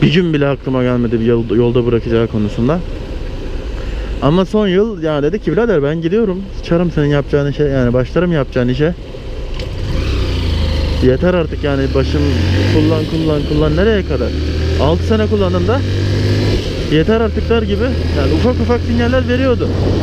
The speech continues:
E tabi geçen gün yani bundan üç dört ay önce belki üç dört ay değil aslında.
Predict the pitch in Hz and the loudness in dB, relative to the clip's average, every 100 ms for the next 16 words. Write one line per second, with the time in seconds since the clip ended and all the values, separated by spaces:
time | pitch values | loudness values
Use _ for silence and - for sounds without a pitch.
0 | - - - - - 165 220 226 220 220 | 0 -2 -4 -4 -2 0 2 0 2 0
1 | 233 240 220 - 233 190 170 151 135 - | 0 0 2 2 0 0 0 0 0 0
2 | 190 196 196 226 208 196 170 170 208 220 | 2 2 2 2 2 2 0 0 0 0
3 | - - - - - 165 170 - - - | 0 0 0 0 0 2 2 0 0 0
4 | - - - 254 240 240 226 220 233 190 | 0 0 2 2 2 2 0 0 2 0
5 | 151 - - | 0 -2 -2